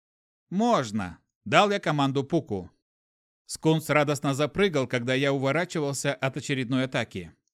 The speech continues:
Мои лёгкие шаги выглядели забавно на фоне тяжёлых, неуклюжих атак этой шайки. Я увидел, как Пук привёл себя в боевую готовность. Нашёл взглядом девушку и убедился, что она достаточно отползла от зоны поражения.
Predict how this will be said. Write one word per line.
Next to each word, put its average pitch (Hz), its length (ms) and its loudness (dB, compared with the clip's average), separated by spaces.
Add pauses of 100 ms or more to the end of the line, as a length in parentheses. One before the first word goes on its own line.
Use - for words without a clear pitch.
(120)
Мои 139 320 4
лёгкие 196 420 0
шаги 160 380 -4
выглядели 175 480 -2
забавно 170 500 -2
на 135 140 -2
фоне 139 300 -4
тяжёлых, 127 680 -6
неуклюжих 147 640 -2
атак 165 340 -6
этой - 200 -6
шайки. 107 540 -6 (680)
Я 151 280 4
увидел, 180 360 2
как 160 260 -4
Пук 202 200 2
привёл 170 300 0
себя 160 280 -2
в 139 60 -8
боевую 151 440 0
готовность. 135 680 -4 (480)
Нашёл 131 400 0
взглядом 160 480 -2
девушку 156 680 0 (140)
и 156 120 0
убедился, 170 600 -2
что 143 220 -4
она 143 180 0
достаточно 156 640 -4
отползла 131 520 -4
от 131 80 -6
зоны 139 240 -2
поражения. 120 680 -6